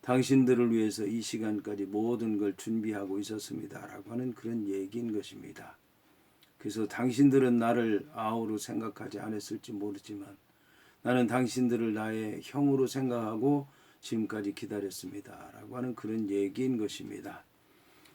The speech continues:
그리고 "나는, 어, 당신들이 애굽에 판 바로 그 사람입니다."라고 이제 얘기를 하게 된 것입니다. 애굽의 형제인데도 불구하고 종으로서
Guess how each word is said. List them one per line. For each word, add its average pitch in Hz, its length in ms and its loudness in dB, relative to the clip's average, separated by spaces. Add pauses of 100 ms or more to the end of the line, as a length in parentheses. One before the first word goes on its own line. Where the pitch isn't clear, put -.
(280)
그리고 151 720 12
"나는, 127 720 6 (140)
어, 110 600 -4
당신들이 117 720 0
애굽에 107 480 -2
판 139 480 -2
바로 101 540 0 (580)
그 101 360 2
사람입니다."라고 104 960 -8
이제 113 220 -2
얘기를 104 420 -4
하게 101 240 -6
된 104 180 -8
것입니다. 104 600 -14 (800)
애굽의 113 680 2 (300)
형제인데도 131 880 6
불구하고 101 800 -8 (340)
종으로서 113 840 0